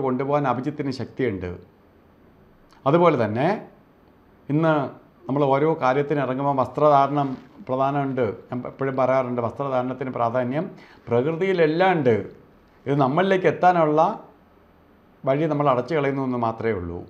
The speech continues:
അപ്പോൾ പ്രകൃതിയിൽ നിന്നുള്ളത് നമ്മളിലേക്ക് ബുധൻ്റെ അവസ്ഥ, കേരളീയർക്ക് തന്നെ പച്ച കളർ വസ്ത്രം ധരിക്കുക,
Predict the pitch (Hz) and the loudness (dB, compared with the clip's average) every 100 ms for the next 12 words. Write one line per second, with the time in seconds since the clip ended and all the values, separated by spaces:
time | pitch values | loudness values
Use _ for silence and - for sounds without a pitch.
0 | - _ _ _ _ - 143 175 151 151 | -20 _ _ _ _ -4 -2 2 2 2
1 | 180 185 165 160 151 143 156 175 180 143 | 2 2 2 0 -2 -2 -2 -2 -2 -2
2 | 143 160 156 147 175 151 139 156 156 170 | 0 0 2 0 0 0 0 0 2 4
3 | 180 175 - - 123 135 - - 131 143 | 2 0 -8 -8 -6 -6 -6 -4 -4 -2
4 | 151 151 147 147 143 - - - 208 185 | -4 -2 -4 0 -2 -2 -4 -2 0 0
5 | 131 135 117 110 - 139 127 110 - - | 0 -2 -2 -8 -6 -10 -6 -6 -8 -14